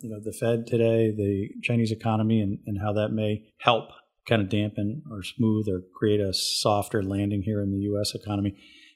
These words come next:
But let's just talk about what's going on here in the U S. You know, Steve, you brought up, you know, some of the lowest jobs numbers. Um, Mark, you know, before this, um,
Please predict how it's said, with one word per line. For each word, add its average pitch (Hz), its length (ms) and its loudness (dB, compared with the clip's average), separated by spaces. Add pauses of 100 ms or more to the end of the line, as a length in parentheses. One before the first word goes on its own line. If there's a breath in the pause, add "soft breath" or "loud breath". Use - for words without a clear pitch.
But 135 80 8
let's 139 120 6
just - 160 2
talk 127 200 6
about 120 140 2
what's 104 140 -2
going 107 200 2
on 104 120 2
here 110 140 2
in 101 80 0
the 101 80 0
U 104 180 2
S. 104 340 2
You 120 340 -12
know, 104 60 -8
Steve, 110 220 -4
you 113 80 -2
brought 107 200 0
up, - 220 -2 (340)
you 113 100 -8
know, 104 80 -6
some 110 160 -4
of 107 80 -4
the 104 100 -4
lowest 104 180 -4
jobs 107 360 -4
numbers. 107 520 -2 (560 soft breath)
Um, 101 380 0
Mark, 107 300 2 (100)
you 117 100 -2
know, 101 60 -2
before 107 360 0
this, 104 360 2
um, 104 440 0